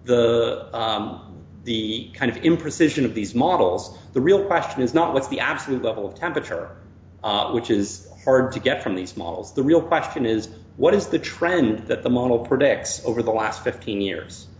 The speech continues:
And the best kind of way of, of putting this is that there was a, um, a, a, a group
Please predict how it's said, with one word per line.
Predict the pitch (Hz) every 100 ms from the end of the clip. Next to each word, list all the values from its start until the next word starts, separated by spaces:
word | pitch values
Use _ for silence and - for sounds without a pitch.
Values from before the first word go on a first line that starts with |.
| - - - - -
And | 120 123 120 117 - - - 135
the |
best | 131 147 190 - - - - -
kind | 147 135
of | 120
way | 139 135
of, | 127 101 -
of | 123 110
putting | 185 175 117
this | 87 98 - 123
is | 110
that | 131 -
there | 127 127
was | 127 117 -
a, | 110 107 104 104 101 - - - -
um, | 113 107 104 104 101 - -
a, | 127 110 110 107
a, | 107 110 - - 127 -
a | 123 107
group | 131 131 160 - -